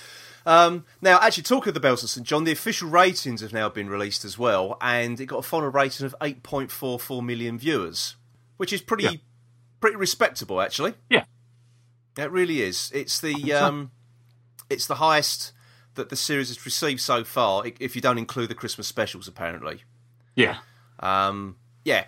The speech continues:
Speaker 2: so that, that's bloody good. That is really bloody good. Now, this also contradicts something, as, as usual. Um, there was an article running The Sun this week, wasn't there?
Speaker 1: Yeah.
Speaker 2: Of, you know,
Speaker 1: Now
Speaker 2: the, the falling ratings of Doctor Who.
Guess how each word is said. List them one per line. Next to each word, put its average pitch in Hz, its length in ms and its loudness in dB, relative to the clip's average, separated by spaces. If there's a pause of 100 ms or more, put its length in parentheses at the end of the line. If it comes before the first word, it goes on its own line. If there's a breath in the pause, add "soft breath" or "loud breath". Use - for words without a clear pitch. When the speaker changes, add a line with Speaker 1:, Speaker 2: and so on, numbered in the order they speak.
(120)
Speaker 2:
so 113 280 2
that, - 180 -4
that's 247 140 -4
bloody 165 360 -4
good. 156 280 -2 (180)
That 131 140 -6
is 131 80 -12
really 135 160 -6
bloody 123 260 -4
good. 113 240 -4 (320 loud breath)
Now, 156 240 8
this 220 300 0
also 214 280 0
contradicts 156 680 -4
something, 143 680 -4 (220)
as, 175 220 2
as 156 320 2
usual. 117 640 -2 (100)
Um, 101 480 -4
there 120 100 -2
was 110 120 -6
an 127 80 -2
article 123 420 -4
running 113 240 -2
The 117 100 -10
Sun 123 380 0
this 92 240 -6
week, 87 280 -8
wasn't 95 240 -10
there? 80 240 -6 (520)
Speaker 1:
Yeah. 120 260 4 (680 loud breath)
Speaker 2:
Of, 127 400 0
you 131 80 0
know, 117 80 2
Speaker 1:
Now 110 140 0
Speaker 2:
the, - 100 -8
the 151 100 -8
falling 175 480 6
ratings 131 540 4
of 117 100 -12
Doctor 120 300 -4
Who. 82 380 -6